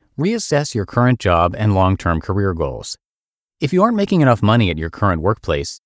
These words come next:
it may be time to ask for a raise or talk to your manager about advancement. You could also look for a new job. Three, if you've suffered a temporary increase in expenses or an unexpected financial setback,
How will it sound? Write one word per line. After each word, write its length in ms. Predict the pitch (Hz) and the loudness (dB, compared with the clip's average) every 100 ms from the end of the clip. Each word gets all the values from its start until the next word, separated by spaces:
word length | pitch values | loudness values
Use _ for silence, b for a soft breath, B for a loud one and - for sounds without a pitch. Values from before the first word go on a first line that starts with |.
| - | -8
it 120 | 135 | -6
may 120 | 165 | -4
be 100 | 180 | -6
time 300 | 139 135 135 | 0 2 2
to 100 | 98 | 0
ask 240 | 104 - | -2 -4
for 180 | - 110 | -4 -2
a 60 | 95 | 0
raise 380 | 131 156 73 - | -2 -4 -6 -6
or 180 | 92 | -6
talk 240 | 95 113 113 | -2 -4 -2
to 100 | 127 | -4
your 80 | 107 | -2
manager 440 | 107 113 - 78 | 0 -2 -4 -8
about 200 | 78 80 | -4 -6
advancement. 560 | 82 98 101 - 67 - _ _ _ - | -6 -8 -8 -8 -12 -12 _ _ _ -10
You 100 | 160 | -4
could 100 | 170 | 0
also 220 | 185 - | 0 2
look 220 | 113 110 | -2 -2
for 160 | - 110 | -2 0
a 40 | |
new 200 | 104 110 | 0 0
job. 280 | 101 73 62 _ _ _ _ _ _ _ _ _ - | 0 -2 -4 _ _ _ _ _ _ _ _ _ -4
Three, 280 | 208 92 - _ _ _ _ | -2 -2 -4 _ _ _ _
if 160 | 135 - | -12 -4
you've 240 | 240 240 | -6 -6
suffered 420 | - - 135 139 123 | -8 -6 -4 -4 -6
a 80 | 101 | -8
temporary 560 | - 170 170 139 120 | -6 -4 -2 -2 -2
increase 460 | 101 104 - 85 - | -2 -4 -4 -6 -6
in 100 | 87 | -8
expenses 680 | 82 - 104 98 73 73 - | -8 -2 -2 -2 -8 -10 -6
or 220 | 107 104 | -2 -2
an 80 | 104 | 0
unexpected 600 | 131 127 - 110 101 92 | -2 -2 -4 -4 -4 -6
financial 380 | - 95 85 71 | -4 -4 -4 -8
setback, 540 | - 139 - 67 - | -4 -2 -2 -6 -8